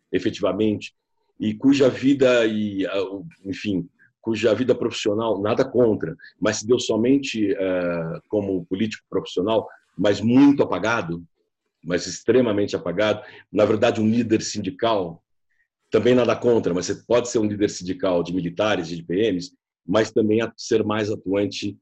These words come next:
seja na Assembleia Legislativa do Rio, o que hoje em dia é muito perigoso, por sinal, ou seja no Congresso Nacional.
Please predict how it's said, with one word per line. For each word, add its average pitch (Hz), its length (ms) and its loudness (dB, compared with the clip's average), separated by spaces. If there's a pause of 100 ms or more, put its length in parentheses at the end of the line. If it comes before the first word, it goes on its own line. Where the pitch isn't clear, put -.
(240)
seja 113 280 0
na 104 80 0
Assembleia 98 360 0
Legislativa 90 640 -2
do 87 100 -4
Rio, 110 480 -2
o - 60 -12
que 104 100 0
hoje 95 120 0
em - 20 -6
dia 95 120 2
é - 20 0
muito 90 180 -6
perigoso, 95 500 0
por 82 100 -10
sinal, 101 480 -4 (240)
ou 123 140 -2
seja 110 260 0
no 113 120 0
Congresso 107 420 0
Nacional. 107 540 -4